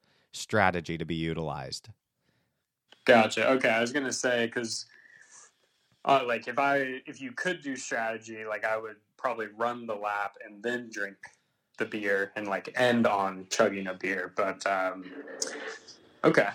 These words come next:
Speaker 2: that's, that's good to know. I, I think Ty-, uh, as far as a time, so I'm gonna say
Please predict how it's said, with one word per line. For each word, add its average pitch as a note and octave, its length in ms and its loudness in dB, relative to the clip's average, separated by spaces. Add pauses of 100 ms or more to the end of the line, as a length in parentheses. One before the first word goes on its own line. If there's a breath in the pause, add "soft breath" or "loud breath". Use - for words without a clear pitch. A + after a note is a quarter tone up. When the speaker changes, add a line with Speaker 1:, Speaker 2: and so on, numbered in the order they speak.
Speaker 2:
that's, - 360 -4
that's C3 180 -4
good D3 220 4
to D3 120 6
know. A2 420 2
I, F3+ 400 2
I - 20 2
think B3+ 320 -10
Ty-, G3 200 -6
uh, D#3+ 340 -2
as D#3+ 140 -6
far F#3+ 160 -4
as E3+ 120 -4
a C3+ 60 -10
time, E3 540 -8
so D3+ 160 0
I'm D3+ 80 -2
gonna F3 140 -2
say D3+ 260 -4